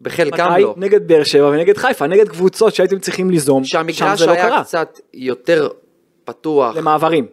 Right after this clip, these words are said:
Speaker 1: טיפה למעברים.
Speaker 2: בדיוק.
Speaker 1: וכש-, אה, לא היינו צריכים... זאת אומרת, אתה משחק נגד קבוצות במרכאות קצת יותר קטנות או נחותות, הן לא מחפשות לעשות בילדאפ מן המ-,
Speaker 2: בדיוק.
Speaker 1: לבנות את המשחק מאחורה, הן
Speaker 2: נכון.
Speaker 1: משחקות קצת יותר דיירקט פוטבול,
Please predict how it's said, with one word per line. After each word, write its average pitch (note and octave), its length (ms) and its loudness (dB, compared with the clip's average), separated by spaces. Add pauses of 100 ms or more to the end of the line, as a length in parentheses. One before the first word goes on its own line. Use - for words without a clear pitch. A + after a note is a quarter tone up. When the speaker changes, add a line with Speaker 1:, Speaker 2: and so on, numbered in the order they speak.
(280)
Speaker 1:
טיפה D#3+ 280 -4
למעברים. C3 640 -4
Speaker 2:
בדיוק. D#3+ 500 2
Speaker 1:
וכש-, A#2+ 520 -6 (960)
אה, A#2 240 0
לא C3+ 460 0
היינו D3+ 280 -4
צריכים... C3 680 -12 (500)
זאת - 120 -8
אומרת, B2+ 200 -4
אתה B2+ 60 -12
משחק D#3 240 -6
נגד E3+ 180 -8
קבוצות C3 460 -4 (100)
במרכאות B2 680 -4
קצת C#3+ 220 -10
יותר C3 180 -6
קטנות B2 400 -8
או A#2 80 -8
נחותות, G#2 460 -4 (360)
הן C3 100 -4
לא G3+ 120 -2
מחפשות G#3 460 -4
לעשות D#3 340 -6
בילדאפ D3+ 380 -2
מן C3+ 180 -10
המ-, B2 160 -8 (160)
Speaker 2:
בדיוק. F#3+ 260 2
Speaker 1:
לבנות G3+ 220 -8
את - 60 -12
המשחק D#3 440 -6
מאחורה, C#3+ 320 -6
הן G#3+ 60 -4
Speaker 2:
נכון. A3 80 -8
Speaker 1:
משחקות A#3 300 -2
קצת G#3 160 -8
יותר F#3+ 240 -4 (340)
דיירקט D#3+ 380 -2
פוטבול, C3+ 380 -2